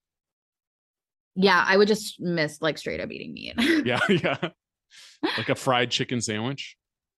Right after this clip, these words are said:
Speaker 1: I think that al pastor, that's
Speaker 2: Al
Speaker 1: what I would
Speaker 2: pastor,
Speaker 1: miss.
Speaker 2: oh.
Speaker 1: Or just, like, a steak. Like, I just, I'm so disgusting. Like, I just love meat. I'm a
Speaker 2: Yeah.
Speaker 1: pig.
Speaker 2: I'm not
Speaker 1: But
Speaker 2: a,
Speaker 1: I don't
Speaker 2: it's funny,
Speaker 1: eat pork.
Speaker 2: I'm not a big beef, like, steak, burgers, I could sort of live without more than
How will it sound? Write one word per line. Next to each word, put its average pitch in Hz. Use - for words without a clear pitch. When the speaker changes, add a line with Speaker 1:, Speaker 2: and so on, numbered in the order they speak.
Speaker 1:
I 185
think 220
that 220
al 156
pastor, -
that's -
Speaker 2:
Al 123
Speaker 1:
what -
I -
would 113
Speaker 2:
pastor, -
Speaker 1:
miss. 101
Speaker 2:
oh. 110
Speaker 1:
Or 214
just, 202
like, 240
a 196
steak. -
Like, 165
I 190
just, 226
I'm 196
so 151
disgusting. 147
Like, 143
I 180
just 180
love 143
meat. -
I'm 175
a 143
Speaker 2:
Yeah. 92
Speaker 1:
pig. 92
Speaker 2:
I'm -
not 277
Speaker 1:
But 320
Speaker 2:
a, -
Speaker 1:
I -
don't 269
Speaker 2:
it's 269
funny, 202
Speaker 1:
eat 147
pork. 127
Speaker 2:
I'm 143
not 220
a 262
big 220
beef, 143
like, 135
steak, 147
burgers, 127
I 131
could 113
sort 110
of 101
live 104
without 104
more 101
than 92